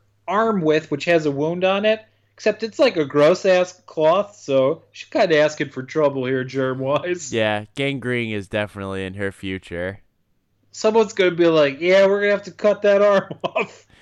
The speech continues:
Speaker 2: It's gonna be a real Requiem for a Dream kinda moment here.
Speaker 1: Oh,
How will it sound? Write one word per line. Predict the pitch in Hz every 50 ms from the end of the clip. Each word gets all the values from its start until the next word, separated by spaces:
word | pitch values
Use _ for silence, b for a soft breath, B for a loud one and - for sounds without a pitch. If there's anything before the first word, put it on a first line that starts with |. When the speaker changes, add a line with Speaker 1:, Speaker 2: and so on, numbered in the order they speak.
| b b b
Speaker 2:
It's | _ _
gonna | 156 151 131 123
be | 110 123 120
a | 113 110
real | 107 113 120 117 113
Requiem | 107 92 113 113 110 - 117 113 110 107
for | 104 - 110 107 104
a | 101
Dream | 98 85 - 101 104 104 101 101
kinda | - 107 95 92 90 87
moment | 90 92 92 92 92 92 90 92
here. | 98 95 95 95 98 101 - _ _ _ _ _ _ _ _ _ _ _ _
Speaker 1:
Oh, | - 139 143 147 143 139 139 131 131 127 123 113 110 110 107